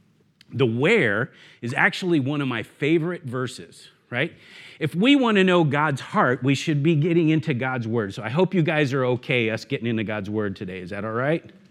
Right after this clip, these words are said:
Right? Okay. So Acts one eight is this great illustration, and it answers the where question, right? Jesus says,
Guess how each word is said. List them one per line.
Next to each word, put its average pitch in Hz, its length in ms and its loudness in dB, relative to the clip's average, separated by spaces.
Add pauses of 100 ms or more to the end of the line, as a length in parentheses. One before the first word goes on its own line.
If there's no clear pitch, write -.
(140)
Right? 156 240 -2 (200)
Okay. 131 360 0 (400)
So 190 240 4
Acts 180 420 0
one 220 380 0
eight 123 520 0 (1300)
is 147 260 2
this 143 340 0 (320)
great 247 460 0
illustration, 139 680 -2
and 165 140 4
it 196 180 0
answers 180 580 0
the 135 200 0
where 165 440 0
question, - 600 -8 (180)
right? 127 320 -2 (2500)
Jesus 185 380 4
says, 123 600 0